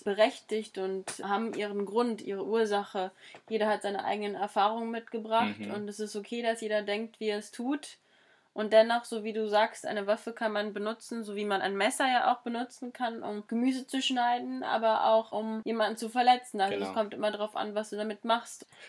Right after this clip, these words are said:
Speaker 2: Also dieser Unterschied zwischen roher Gewalt und legitimer Kraftanwendung.
Speaker 1: Mhm.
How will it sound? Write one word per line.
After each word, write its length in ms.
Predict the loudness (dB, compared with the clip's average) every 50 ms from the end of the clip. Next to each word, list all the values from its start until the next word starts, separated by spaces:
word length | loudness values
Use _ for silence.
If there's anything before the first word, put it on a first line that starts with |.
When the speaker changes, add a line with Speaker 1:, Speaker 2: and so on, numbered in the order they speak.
| -14 -12
Speaker 2:
Also 180 | -10 -8 -6 -6
dieser 260 | -6 -2 -2 0 2
Unterschied 540 | 4 4 4 2 0 0 0 -2 -2 -2 -4
zwischen 580 | -4 -4 -2 -2 -2 -2 -2 -2 -2 -2 -4 -8 _ _ -2
roher 320 | 0 2 6 8 8 8 8
Gewalt 580 | 6 6 8 8 10 10 8 6 4 2 -2
und 340 | -2 0 0 2 0 -2 -4 -6 -4
legitimer 540 | -2 -2 -2 -2 -4 -6 -4 -2 0 0 -2
Kraftanwendung. 1000 | 2 4 6 6 6 4 2 0 0 0 0 -2 -2 -4 -4 -6 -8 -10 -12 -10
Speaker 1:
Mhm. 400 | -10 -8 -8 -6 -6 -6 -8